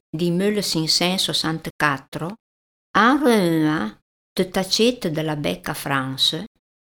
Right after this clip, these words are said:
interrò lo villaggio in cer de Tura, a huitotto se zi, pi de cinq cents abitants. De hutta mani,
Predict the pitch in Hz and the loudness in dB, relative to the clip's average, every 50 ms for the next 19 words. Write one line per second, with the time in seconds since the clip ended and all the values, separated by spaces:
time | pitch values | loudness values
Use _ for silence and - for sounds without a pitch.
0 | _ _ 190 208 220 220 226 254 262 262 247 226 196 180 165 156 156 151 151 165 | _ _ 2 4 4 4 4 2 2 2 4 4 4 4 4 2 2 0 0 -2
1 | 170 185 233 240 220 180 170 170 170 - - 185 180 202 214 214 220 - 180 156 | -2 0 0 0 0 0 0 -2 -4 -6 -6 -6 -2 -2 -2 -2 0 -2 -2 -2
2 | 147 151 151 151 151 - _ 160 156 156 151 - - - 156 147 147 151 151 156 | -2 -2 -4 -6 -8 -10 _ -6 -6 -6 -6 -6 -4 -2 -2 -2 -2 -4 -6 -6
3 | 147 143 - - _ _ _ _ _ _ _ _ _ _ - 175 180 226 233 - | -8 -10 -12 -16 _ _ _ _ _ _ _ _ _ _ -4 -2 0 -2 -2 -2
4 | - 151 143 143 - _ - 143 - - 160 143 - - 156 143 131 123 - _ | -2 -2 -2 -2 -6 _ -10 -8 -6 -4 -4 -6 -4 -2 -2 -2 -2 -4 -6 _
5 | _ _ _ _ _ _ _ _ _ _ _ _ _ _ - 226 254 240 175 170 | _ _ _ _ _ _ _ _ _ _ _ _ _ _ 0 2 2 2 2 0
6 | 160 - - - 180 185 175 - - 160 156 156 151 151 143 143 147 - _ - | -2 -2 -2 -2 -2 -2 -2 -2 -2 -2 -2 -2 -2 -4 -4 -8 -10 -14 _ -12
7 | 139 139 143 - _ _ _ _ _ _ _ _ _ _ _ _ _ _ _ _ | -12 -12 -12 -16 _ _ _ _ _ _ _ _ _ _ _ _ _ _ _ _
8 | _ _ _ _ _ _ _ _ _ - 220 233 247 330 339 - - - 285 220 | _ _ _ _ _ _ _ _ _ 4 4 4 6 2 -2 0 0 0 2 2
9 | 190 180 175 175 165 165 160 156 151 151 160 170 - - - | 2 2 2 0 0 0 0 0 0 0 -2 -4 -6 -10 -16